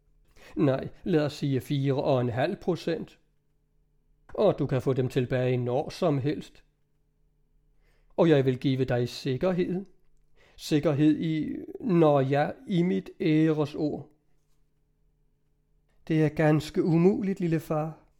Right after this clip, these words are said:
svarede datteren. "Det er ikke mine penge. Hector bad mig om at være hans bankier. Således udtrykte han sig.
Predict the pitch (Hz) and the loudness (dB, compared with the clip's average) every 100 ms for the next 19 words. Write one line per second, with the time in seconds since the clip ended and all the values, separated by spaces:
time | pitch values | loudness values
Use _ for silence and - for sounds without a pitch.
0 | _ _ - 139 139 135 143 139 156 143 | _ _ -2 2 2 2 0 -2 -2 -4
1 | 143 - _ _ _ _ _ _ _ - | -6 -14 _ _ _ _ _ _ _ -4
2 | 156 156 220 220 - 214 175 180 175 160 | 0 2 2 0 -4 -2 0 2 2 4
3 | 165 160 160 160 156 170 - _ _ _ | 2 0 -2 -2 -2 -4 -8 _ _ _
4 | _ _ _ _ _ _ _ _ - 180 | _ _ _ _ _ _ _ _ -6 -4
5 | 170 - 156 139 139 156 147 135 151 143 | -4 -2 -4 0 0 2 2 2 0 -2
6 | 143 139 135 135 - 151 135 131 151 165 | 0 0 0 -2 -2 0 0 -2 -4 -4
7 | - _ _ _ _ _ _ _ _ _ | -8 _ _ _ _ _ _ _ _ _
8 | _ _ _ - 226 233 160 147 147 151 | _ _ _ -2 0 2 2 0 0 -2
9 | 151 156 143 151 147 143 139 156 151 147 | -2 -2 -2 0 0 0 -2 -6 -6 -10